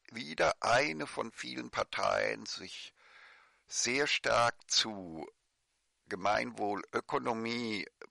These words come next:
bekennt, aber eben nicht richtig im Wahlprogramm damit an die Front geht, wahrscheinlich, weil man auch die Kritik an der Gemeinwohlökonomie kennt,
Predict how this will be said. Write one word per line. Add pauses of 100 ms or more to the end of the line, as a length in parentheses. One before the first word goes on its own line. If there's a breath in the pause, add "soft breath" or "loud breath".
(120)
bekennt,
aber
eben
nicht
richtig
im
Wahlprogramm
damit
an
die
Front
geht,
wahrscheinlich,
weil
man
auch
die
Kritik
an
der
Gemeinwohlökonomie
kennt,